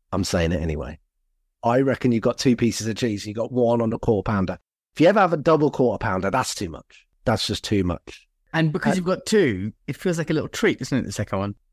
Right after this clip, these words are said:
Speaker 1: That's it. It's, it's bonus. And, uh, really, honestly, truly,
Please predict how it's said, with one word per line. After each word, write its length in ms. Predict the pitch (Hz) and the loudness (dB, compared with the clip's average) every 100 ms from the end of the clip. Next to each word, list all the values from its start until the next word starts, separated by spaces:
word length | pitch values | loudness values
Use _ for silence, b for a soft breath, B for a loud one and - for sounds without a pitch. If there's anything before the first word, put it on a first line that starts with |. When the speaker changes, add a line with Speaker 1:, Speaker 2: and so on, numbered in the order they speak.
| - | -4
Speaker 1:
That's 220 | 101 - | -2 0
it. 200 | 107 92 _ _ _ | 0 0 _ _ _
It's, 180 | 123 113 | -6 -2
it's 420 | 147 135 151 135 - | 0 0 0 -4 -2
bonus. 520 | 123 117 117 117 - - | 0 2 2 -2 -4 -2
And, 160 | 131 - | 0 2
uh, 80 | 160 - | 0 2
really, 640 | 143 139 120 104 101 - - | 4 4 4 2 -2 -4 -2
honestly, 600 | 120 104 - 98 76 87 | 0 0 -2 -4 -6 -8
truly, 540 | - 113 92 90 92 | -4 0 0 -2 -6